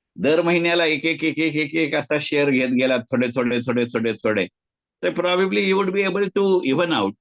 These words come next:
आणि आपण दरवेळेला घेत जातो ना, तेव्हा मग आपोआप आपल्याकडे ही ट्रॅक रेकॉर्ड तयार होतो ना, आपल्याही मनामध्ये लेजर फोलिओ तयार होतो, "अरे, मागच्या वेळेला मी या भावाने घेतला, आता या वेळेला भावाने घेतला."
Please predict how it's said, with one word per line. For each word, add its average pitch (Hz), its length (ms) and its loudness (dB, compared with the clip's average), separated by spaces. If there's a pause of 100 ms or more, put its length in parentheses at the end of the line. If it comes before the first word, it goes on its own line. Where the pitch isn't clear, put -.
आणि 131 160 0
आपण 151 260 -2
दरवेळेला 170 460 2
घेत 151 280 -2
जातो 151 260 0
ना, 147 100 2
तेव्हा 156 280 0
मग 160 220 0
आपोआप 156 380 0
आपल्याकडे 151 500 -2
ही 160 100 2
ट्रॅक 147 340 -2
रेकॉर्ड 156 380 0
तयार 151 180 0
होतो 151 220 -2
ना, 151 80 -2
आपल्याही 147 300 -2
मनामध्ये 147 640 2 (340)
लेजर 131 300 2 (100)
फोलिओ 143 280 2
तयार 120 160 0
होतो, 113 140 2
"अरे, 147 200 0
मागच्या 117 340 -2
वेळेला 139 160 4
मी 139 120 4
या 131 100 2
भावाने 110 380 2
घेतला, 92 280 -2
आता 101 160 -4
या 123 320 0
वेळेला 123 220 2
भावाने 101 360 0
घेतला." 85 260 -4